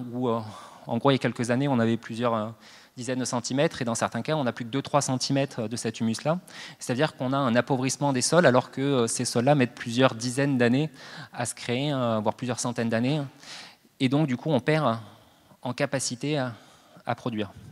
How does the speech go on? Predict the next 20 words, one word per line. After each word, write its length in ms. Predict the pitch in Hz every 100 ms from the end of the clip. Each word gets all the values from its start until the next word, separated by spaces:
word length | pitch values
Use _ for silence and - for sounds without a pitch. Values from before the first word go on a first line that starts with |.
| - _
En 60 | 117
fait, 240 | 135 -
on, 100 | 110
c'est 140 | 104 117
comme 160 | 123
si 100 | -
on 80 | 127
avait, 280 | 110 117 117
c'est 160 | -
comme 140 | - 123
si 100 | -
vous 120 | 110
aviez 120 | 110
des 120 | 110
champs, 280 | 104 - 127
euh, 120 | 107 107 - - - -
avec, 360 | - 117 120 -
euh, 280 | 110 101 104
juste, 260 | 120 -
euh, 200 | 110 101